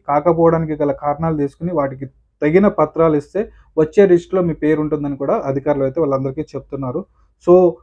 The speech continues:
ఇలా రుణమాఫీ కాని వాని ఆధార్ వివరాలను ఏవైతే ఉన్నాయో వాళ్ళన్నింటిని కూడా అధికారులు అయితే పరిశీలిస్తూ వస్తున్నారు. ఈ నెలాఖరులోపు చూసుకున్నట్లయితే నాలుగో విడత రుణమాఫీ, అంటే ఎవరైతే సాంకేతిక కారణాలతో, అంటే ఆధార్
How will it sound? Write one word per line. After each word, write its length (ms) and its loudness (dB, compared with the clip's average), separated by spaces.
ఇలా 180 4
రుణమాఫీ 560 2
కాని 460 0
వాని 340 -4
ఆధార్ 400 2
వివరాలను 680 2
ఏవైతే 280 0
ఉన్నాయో 340 -2
వాళ్ళన్నింటిని 540 -6
కూడా 260 -2
అధికారులు 380 -2
అయితే 160 -4
పరిశీలిస్తూ 600 -10
వస్తున్నారు. 480 -8
ఈ 60 0
నెలాఖరులోపు 760 6
చూసుకున్నట్లయితే 680 0
నాలుగో 500 6
విడత 360 4
రుణమాఫీ, 680 0
అంటే 240 0
ఎవరైతే 680 0
సాంకేతిక 720 0
కారణాలతో, 600 -2
అంటే 240 -4
ఆధార్ 460 -4